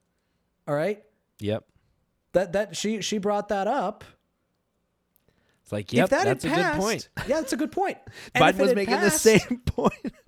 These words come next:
Speaker 1: if it had passed, it would have raised taxes on the rich.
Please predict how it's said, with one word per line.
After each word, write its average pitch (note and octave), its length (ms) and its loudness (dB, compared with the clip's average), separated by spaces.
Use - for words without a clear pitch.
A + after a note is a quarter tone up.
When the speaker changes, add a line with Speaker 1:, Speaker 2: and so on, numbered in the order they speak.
Speaker 1:
if C4+ 180 -2
it F4 140 -4
had A#3 220 -4
passed, E4+ 720 -4
it E4 140 -2
would F#4 140 2
have C#4+ 120 -4
raised E4 280 -2
taxes D#4+ 340 -4
on E4 140 0
the F4+ 100 -2
rich. - 500 -4